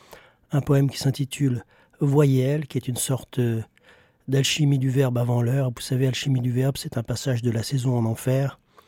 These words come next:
où, euh, Rimbaud évoque, euh, tout le pouvoir, euh, du langage et de la parole. Et c'est un peu de ça qu'il s'agit aussi avec cette, euh, manière qu'a le poète dans le poème Voyelle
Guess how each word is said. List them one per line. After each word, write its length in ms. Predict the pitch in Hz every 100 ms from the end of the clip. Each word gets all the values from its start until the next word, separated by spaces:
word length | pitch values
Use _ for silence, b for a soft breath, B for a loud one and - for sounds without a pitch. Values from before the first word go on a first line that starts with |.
| B B B B B _ -
où, 320 | 151 139 135
euh, 300 | 127 123 120
Rimbaud 400 | 107 123 135 135
évoque, 440 | 113 123 131 -
euh, 160 | 123 120 - _ b b b b b _
tout 220 | 151 135
le 240 | 127 127 123 _
pouvoir, 760 | - 131 139 151 139 117 - - _ b b b _ -
euh, 240 | 127 120
du 140 | 120 131
langage 520 | 127 135 139 143 117
et 140 | 123
de 80 | 117
la 100 | 117
parole. 460 | - 120 139 160 123 _ _ B B B B -
Et 60 |
c'est 160 | - 143
un 40 |
peu 140 | 123 135
de 40 |
ça 140 | 139
qu'il 140 | 131 127
s'agit 320 | 131 120 127
aussi 400 | 120 - 147 143
avec 220 | 120 120
cette, 360 | - 123 - 120
euh, 140 | 113 - B B B B -
manière 340 | 131 139 131 -
qu'a 100 | 127
le 100 | 120
poète 320 | 131 139 135
dans 140 | 123
le 100 | 120
poème 320 | - 123 120
Voyelle 560 | 120 113 120 135 127